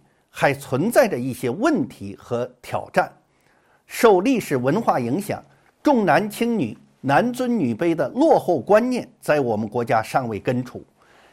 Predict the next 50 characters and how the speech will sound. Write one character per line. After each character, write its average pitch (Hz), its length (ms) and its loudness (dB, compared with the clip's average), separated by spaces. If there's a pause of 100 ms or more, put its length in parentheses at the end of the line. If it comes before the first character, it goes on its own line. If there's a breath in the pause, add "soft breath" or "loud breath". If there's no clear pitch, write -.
(100)
歧 220 280 2
视 320 180 0
妇 277 240 0
女、 120 320 -2
漠 311 300 6
视 165 200 -4
甚 180 240 0
至 143 140 -8
侵 311 300 -2
害 240 180 0
妇 190 160 -6
女 127 160 -2
权 117 260 -6
益 160 80 -4
的 127 120 -6
现 202 340 -2
象 110 180 -4 (280 soft breath)
还 131 200 0
时 143 220 -4
有 117 140 -2
发 110 200 -2
生。 104 220 -10 (720 soft breath)
生 285 420 4
育 233 160 0
政 247 260 0
策 196 220 0
调 147 260 4
整 180 200 0
背 170 160 0
景 127 120 -6
下， 139 300 -2 (320 soft breath)
生 247 340 2
育 165 280 -2
与 131 40 -4
就 247 320 0
业 185 140 0
的 131 100 -2
矛 110 300 0
盾 196 240 -2
加 113 220 0
剧， 113 200 -10 (280)
就 269 240 2
业 220 160 4
领 135 200 0
域 202 140 -2
的 160 100 -4
性 165 240 -4
别 156 160 -2
歧 156 360 -4
视 - 280 -4